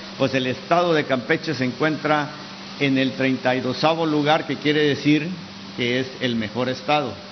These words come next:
En lo que se refiere, por ejemplo, en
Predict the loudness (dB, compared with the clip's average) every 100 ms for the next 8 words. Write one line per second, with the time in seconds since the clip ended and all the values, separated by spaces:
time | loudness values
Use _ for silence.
0 | -16 -12 -4 -2 0 -2 -4 -4 -2 0
1 | 0 0 -2 -2 -2 0 -2 -2 -2 -2
2 | -4 -12 -16 -16 -4 2 2 2